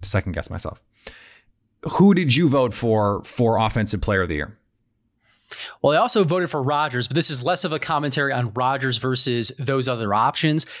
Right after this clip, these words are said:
Speaker 2: than I have a problem philosophically of saying there is an offensive player who was the most valuable in the league, and somehow there was a player on offense that was more worthy of being the Offensive Player of the Year. I've never,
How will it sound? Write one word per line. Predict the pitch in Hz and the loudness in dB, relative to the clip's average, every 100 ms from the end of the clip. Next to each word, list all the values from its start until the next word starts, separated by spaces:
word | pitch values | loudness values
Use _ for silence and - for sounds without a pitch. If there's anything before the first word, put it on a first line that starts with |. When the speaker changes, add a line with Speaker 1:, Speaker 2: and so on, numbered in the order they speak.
| - | -6
Speaker 2:
than | 143 147 143 - | -2 -2 -2 -2
I | 151 | -2
have | 208 | 0
a | 165 | 0
problem | 147 - 170 156 131 | 0 0 0 0 0
philosophically | 160 139 170 160 160 135 | 0 0 0 -2 0 0
of | 127 | 2
saying | - 127 123 123 - - - | 0 0 -2 -6 -10 -20 -18
there | 131 151 151 | -4 0 2
is | 131 | 2
an | 139 143 | 0 2
offensive | 185 202 185 185 | 2 2 -2 -2
player | - 175 151 139 | -2 0 0 0
who | 127 160 | 0 2
was | 139 131 - | 2 0 -2
the | 123 208 | 2 4
most | 214 214 156 | 4 4 2
valuable | 123 143 185 196 175 180 | 0 -2 0 0 0 -2
in | 160 170 | 0 0
the | 143 | 2
league, | 135 214 135 117 123 - - | 2 2 2 -2 -8 -10 -2
and | 151 | 2
somehow | 185 147 160 | 2 0 0
there | 170 | 0
was | 151 143 | 2 2
a | 147 - - | 0 -6 -8
player | - 185 165 | -2 0 2
on | 156 | 0
offense | 151 160 151 131 | 0 -2 -2 -2
that | 143 | -2
was | 135 135 127 147 | 0 0 0 0
more | 139 151 | 0 2
worthy | 117 120 160 151 147 | -2 -2 0 2 0
of | 139 | 0
being | 139 127 | 0 0
the | 123 | 0
Offensive | 127 - 127 | 0 -2 -6
Player | - 131 | -4 -2
of | 117 | -2
the | 117 | -2
Year. | 127 139 147 - - - - | 0 0 -2 -6 -20 -12 -2
I've | 151 139 | 0 2
never, | 151 180 190 185 - | 2 2 2 0 -2